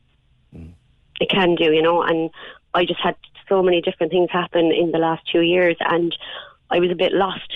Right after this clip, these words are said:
Speaker 2: do you know, and I wasn't who I am now. And I went to see, um, Ger O'Brien. He was on with you there a couple of
Speaker 1: Oh,
Speaker 2: weeks ago.
Speaker 1: Ger.
Speaker 2: Ger,
Speaker 1: How many
Speaker 2: oh.
Speaker 1: people have been to Ger, like?
Speaker 2: I'm t-, oh, he's, he's amazing. And what he's done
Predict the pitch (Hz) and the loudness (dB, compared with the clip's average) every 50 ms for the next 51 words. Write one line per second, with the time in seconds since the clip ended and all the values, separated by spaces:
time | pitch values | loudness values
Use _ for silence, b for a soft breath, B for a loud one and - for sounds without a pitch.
0 | - - - - 190 185 185 185 180 180 180 175 180 180 - 196 185 - - 180 | -16 -10 -4 0 2 2 4 2 2 2 0 0 -2 -2 0 0 -2 0 2 2
1 | 175 175 175 175 175 170 175 190 208 196 175 - - 180 175 175 170 165 165 170 | 2 2 2 2 0 0 2 2 2 2 0 -2 -2 -2 0 0 0 0 0 -2
2 | - - B B B B B B - - 185 180 180 180 180 - - - - - | -6 -10 B B B B B B -4 0 0 2 2 0 -2 -4 -8 -10 -2 0
3 | 208 202 190 185 180 175 170 - - - 165 165 160 151 156 160 160 156 156 160 | 2 2 2 2 2 2 0 0 0 -2 0 0 0 0 0 -2 -2 -2 -2 -4
4 | 160 156 - _ - - 170 165 160 160 156 185 180 190 170 156 156 - 180 180 | -4 -4 -8 _ -2 0 2 2 2 2 0 0 0 2 0 0 0 0 -2 -2
5 | 165 170 190 185 180 180 175 - - - 180 185 190 - - 220 262 311 320 330 | -2 -2 -2 0 0 0 -2 -2 -2 0 0 0 0 0 -2 -4 -2 -2 -2 0
6 | 320 302 277 - - 190 175 165 160 254 262 247 185 - - - B B B B | -2 -2 -2 -2 0 2 2 2 2 0 -2 -6 -8 -10 -14 -20 B B B B
7 | B B B - 220 214 208 202 208 175 147 135 - 214 214 214 214 220 117 107 | B B B -2 0 2 2 0 0 -2 -2 -2 0 2 4 2 2 0 -2 -6
8 | 101 - 127 131 135 131 - 92 78 85 101 113 139 156 139 104 82 71 - - | -8 -6 -6 -6 -6 -8 -10 -14 -10 -6 -6 -4 -4 -4 -4 -6 -8 -10 -14 -18
9 | - - - - _ _ - 180 185 185 190 - - - - - 208 196 170 185 | -20 -20 -20 -20 _ _ -2 2 2 2 2 0 -2 -4 -2 0 0 0 0 0
10 | 208 196 190 - - - 220 214 185 196 190 185 190 185 185 185 170 - 165 160 | 0 0 -2 -2 -4 -2 0 0 2 2 2 2 2 2 0 0 0 -2 -4 -4
11 | 151 - - 175 180 180 185 185 196 196 - - - - 190 185 185 | -4 -4 -4 -2 0 0 0 0 0 0 -2 -2 -2 0 0 0 0